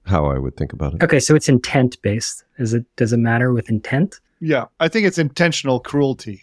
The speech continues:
Speaker 3: right, specifically, or lack of regard. I mean, it doesn't have to be full-on cruelty.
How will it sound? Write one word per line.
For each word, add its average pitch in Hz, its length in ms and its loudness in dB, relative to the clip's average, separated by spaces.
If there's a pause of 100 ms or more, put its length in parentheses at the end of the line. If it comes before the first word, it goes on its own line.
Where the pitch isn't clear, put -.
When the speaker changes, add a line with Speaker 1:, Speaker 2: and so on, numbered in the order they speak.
Speaker 3:
right, 113 300 -4
specifically, 107 800 -12 (240)
or 127 140 -8
lack 117 240 -4
of 104 120 -10
regard. 101 420 -8 (100)
I 107 40 -14
mean, 104 140 -8
it - 40 -8
doesn't 104 180 -6
have 107 120 -8
to - 100 -20
be 104 100 -14
full-on 101 380 -14
cruelty. 113 460 -20